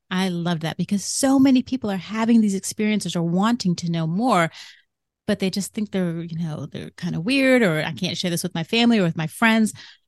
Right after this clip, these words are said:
So what we're doing, I like to think, is helping people feel normal, that they're not the only one, that there are actually thousands and thousands of people out there like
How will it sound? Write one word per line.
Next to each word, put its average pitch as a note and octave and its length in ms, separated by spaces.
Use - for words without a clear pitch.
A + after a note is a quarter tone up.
So G#3+ 200
what G3+ 160
we're C4+ 220
doing, F3+ 560
I B3+ 140
like A3+ 180
to G3 80
think, E3 240
is - 140
helping B3+ 500
people A#3 260
feel F3 300
normal, E4 380
that E3 220
they're G#3 180
not G#3+ 280
the - 100
only B3+ 280
one, C4+ 220
that D#3 120
there F#3 140
are G3+ 120
actually A3 400
thousands G#3+ 680
and F3 140
thousands G#3 400
of F3+ 80
people G#3+ 260
out F3 200
there E3 140
like F3 300